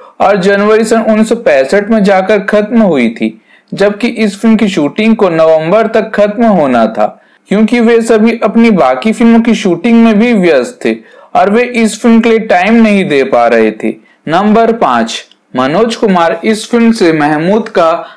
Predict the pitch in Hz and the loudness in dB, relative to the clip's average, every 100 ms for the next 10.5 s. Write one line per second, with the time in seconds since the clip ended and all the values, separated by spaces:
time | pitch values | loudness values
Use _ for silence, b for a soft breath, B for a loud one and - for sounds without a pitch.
0 | B 151 156 147 127 139 190 214 240 202 | B -4 -4 -2 0 0 0 0 -2 -2
1 | 202 202 220 208 196 180 151 139 147 208 | 0 2 2 2 0 0 0 0 0 0
2 | 208 196 208 190 180 190 196 180 180 175 | 2 2 0 0 0 0 0 0 0 0
3 | 190 220 - 123 113 113 110 107 B B | 0 -2 0 0 0 -2 -2 -8 B B
4 | B - 196 185 180 185 185 220 214 202 | B -2 0 0 0 0 0 0 2 -2
5 | 196 196 190 190 180 160 151 160 202 214 | -2 0 0 0 0 0 0 0 0 0
6 | 143 117 113 113 107 B B B 165 214 | 0 0 0 -4 -6 B B B -2 0
7 | 240 226 226 196 220 214 202 202 214 180 | 0 -2 0 0 0 -2 -2 -2 -4 -2
8 | 147 135 139 202 214 190 147 135 - - | -2 0 0 0 0 2 2 0 0 -2
9 | - 226 208 208 196 190 196 180 196 202 | -2 -2 0 0 0 0 0 0 0 0
10 | 139 117 110 120 107 | 0 0 0 0 -4